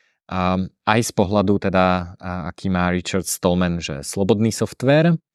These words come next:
A chcem sprístupňovať tú umelú inteligenciu ľuďom. Verím tomu, čo hovorí Geohot, že,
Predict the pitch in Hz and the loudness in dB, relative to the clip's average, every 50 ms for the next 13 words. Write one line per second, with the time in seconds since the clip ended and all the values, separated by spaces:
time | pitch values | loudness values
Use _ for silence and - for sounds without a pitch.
0 | _ _ _ _ _ _ _ _ _ _ _ - - 98 92 95 95 98 87 - | _ _ _ _ _ _ _ _ _ _ _ -10 -6 -2 0 0 0 -2 -2 -6
1 | - - - - 131 131 143 139 - - - - - 117 104 - - - 113 - | -12 -8 -2 2 2 2 2 2 -2 -4 -4 0 0 0 0 -2 -4 -6 -4 -2
2 | 107 101 98 92 90 85 - - - - - - - 92 - 95 98 101 95 98 | 0 2 2 2 2 0 -2 -6 -12 -12 -8 -2 -2 0 2 2 2 4 4 4
3 | 92 92 87 - 95 95 90 98 98 95 - - 107 92 85 87 80 92 95 107 | 2 2 2 4 4 4 6 4 2 2 2 0 0 0 2 2 4 4 4 4
4 | 120 123 101 85 92 90 92 95 87 - 104 98 95 90 - - 101 92 90 90 | 4 2 2 2 0 2 2 0 0 0 0 0 0 -2 -2 0 0 0 0 0
5 | 95 92 87 85 92 85 87 90 85 92 95 90 _ - - 95 90 80 87 87 | -2 -2 0 2 2 2 2 2 2 0 -2 -2 _ -10 -10 -8 -4 0 2 4
6 | 90 90 92 90 | 4 4 4 2